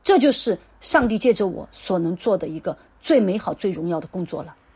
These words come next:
我就最满意了。我经常会看到弟兄姐妹说，听了刘一牧师讲的道过后，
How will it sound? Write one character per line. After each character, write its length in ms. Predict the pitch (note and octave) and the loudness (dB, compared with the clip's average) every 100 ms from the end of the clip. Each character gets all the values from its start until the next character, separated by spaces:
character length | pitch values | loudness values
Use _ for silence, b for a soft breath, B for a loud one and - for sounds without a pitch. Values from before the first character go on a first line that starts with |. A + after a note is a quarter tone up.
| _ _ | _ _
我 100 | F#3+ | -6
就 100 | F#3 | -2
最 140 | A3 B3 | 0 0
满 220 | F3 E3 | 0 -4
意 140 | D3+ - | -8 -10
了。 100 | - _ _ _ b b b b | -16 _ _ _ b b b b
我 140 | G3+ | 0
经 200 | F#3+ D#4 | 4 4
常 280 | A3+ F3+ F#3 b b b - | 4 -2 -4 b b b -6
会 540 | - B3 G#3+ G3+ F#3+ - _ _ | 4 6 6 4 -2 -8 _ _
看 160 | - C4+ | 0 4
到 140 | A3 | 4
弟 80 | G#3 | 2
兄 100 | A3+ | 0
姐 120 | G#3+ | -2
妹 120 | F#3+ | -4
说， 260 | F#3+ G3 F3 b b b - | -4 -4 -6 b b b 0
听 220 | - C#4+ | 4 4
了 260 | A#3 D#4 - _ _ _ | 4 0 -8 _ _ _
刘 180 | G3 G#3 | 0 2
一 80 | A#3 | 4
牧 100 | A3 | 0
师 140 | G#3 | -2
讲 160 | G3 - | -4 -4
的 80 | E3 | -2
道 180 | F#3 | -2
过 120 | D#3+ E3 | -2 -6
后， 160 | - | -10